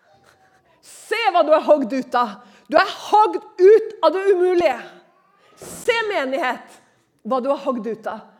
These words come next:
Du er hogd ut av det umulige, det som er født av Gud.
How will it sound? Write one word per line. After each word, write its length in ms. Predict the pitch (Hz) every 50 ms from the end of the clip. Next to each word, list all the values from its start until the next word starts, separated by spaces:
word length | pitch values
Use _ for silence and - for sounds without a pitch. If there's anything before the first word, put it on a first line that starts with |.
| _ _ _
Du 80 | - 320
er 120 | 370 370 359 - - -
hogd 320 | - 453 - 349 370 226 294
ut 400 | 381 453 - - - - - - _ _ _ _ _ _ _
av 100 | 254 247 240
det 120 | 285 302
umulige, 460 | 320 277 277 285 302 302 311 233 214 214 - _ _ _ _ _ _ 190
det 120 | 233 220
som 120 | - 220 220
er 80 | 226
født 240 | - 202 - _ -
av 80 | 214 202
Gud. 300 | 180 - - _ _ _